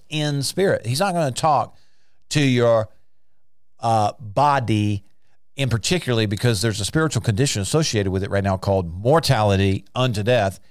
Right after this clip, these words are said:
He's not communicating. He is life. He's not communicating with dead things. Uh, the things, the, the, uh, the thing that is propping up your physical body right now that has mortality associated with it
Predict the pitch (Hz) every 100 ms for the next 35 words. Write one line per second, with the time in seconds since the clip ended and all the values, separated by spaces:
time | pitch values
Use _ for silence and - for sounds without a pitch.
0 | - 151 160 220 - 147 214 156 95 -
1 | 123 220 233 127 117 147 180 139 120 156
2 | 135 120 131 113 113 104 92 101 90 90
3 | - - - - - - - - - -
4 | - - 120 120 113 107 131 151 110 -
5 | - 107 - - - - - 113 - 117
6 | 123 131 127 - - 123 127 127 117 110
7 | - - 120 117 113 107 113 127 175 170
8 | 127 110 - 147 127 117 104 98 127 104
9 | 104 127 160 123 98 87 87 85 98 110
10 | 120 104 104 123 127 117 110 127 120 123
11 | 127 139 151